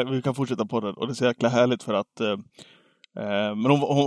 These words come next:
hon var, hon betonade så noga också. "Men jag, jag lovar, jag gick tillbaka sen med tallriken över på stallbacken när jag hade pratat med Anders och sa det var ju tydligen inte Kurants häst som hade vunnit." Så hon, hon gick tillbaka till, med tallriken till Jan Roar i alla fall, som fick ta med sig den och åka hem till Norge. Så det var ju,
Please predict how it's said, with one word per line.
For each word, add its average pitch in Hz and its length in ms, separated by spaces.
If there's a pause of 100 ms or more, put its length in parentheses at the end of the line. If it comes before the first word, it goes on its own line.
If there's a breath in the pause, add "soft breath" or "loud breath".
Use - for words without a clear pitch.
hon 135 100
var, 135 280
hon 131 240
betonade 131 480
så - 120
noga 135 300
också. 123 200
"Men 156 280
jag, 135 120
jag 151 140
lovar, 151 260
jag 127 100
gick 135 160
tillbaka 160 440
sen 117 220
med 117 100
tallriken 123 520
över 123 140
på 113 120
stallbacken 120 520
när 107 80
jag 107 40
hade 107 120
pratat 113 300
med 120 100
Anders 120 320
och 107 80
sa 113 140
det 117 100
var 139 220
ju 131 60
tydligen 117 380
inte 113 200
Kurants 117 560 (300 loud breath)
häst 131 260
som 123 140
hade 143 240
vunnit." 113 380
Så - 100
hon, 113 200 (420 loud breath)
hon 139 120
gick 147 100
tillbaka 160 420
till, 113 240
med 120 320
tallriken 117 460
till 98 460
Jan 117 200
Roar 117 260
i 95 40
alla 95 100
fall, 101 160
som 110 120
fick 110 120
ta 120 100
med 110 180
sig - 100
den 98 100
och 92 40
åka 98 140
hem 107 120
till - 140
Norge. 110 280
Så - 100
det 107 60
var 107 120
ju, 101 160